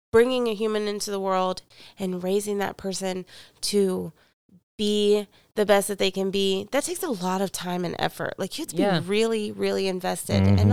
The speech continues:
Speaker 1: lot of people, um, I feel like a lot of people now just take care of kids. They don't raise them,
Speaker 2: Mm-hmm.
Speaker 1: if that makes sense.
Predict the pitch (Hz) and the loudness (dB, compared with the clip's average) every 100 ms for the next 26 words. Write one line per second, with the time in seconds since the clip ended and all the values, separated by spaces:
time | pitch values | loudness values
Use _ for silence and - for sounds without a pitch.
0 | 247 247 285 320 - 269 226 220 208 - | 4 -2 -6 -8 -8 -6 -4 -2 -4 -4
1 | 196 190 180 185 180 - _ _ _ _ | -2 0 0 -4 -8 -14 _ _ _ _
2 | _ - - 240 247 190 175 175 175 185 | _ -20 -8 -4 -4 -4 -4 -4 -6 -10
3 | - 175 160 160 175 165 170 160 - - | -8 -6 -6 -6 -8 -8 -8 -8 -12 -18
4 | - - 175 - 156 175 - - 247 254 | -16 -14 -12 -8 -4 -6 -8 -6 -6 -6
5 | - - 175 175 170 - 170 160 170 - | -8 -6 -2 -2 -4 -10 -6 -4 -4 -8
6 | - - 233 247 254 185 180 185 185 - | -12 -8 -6 -6 -4 -2 0 -2 -4 -6
7 | 226 233 240 233 254 247 262 | -4 -2 -4 -6 -6 -6 -8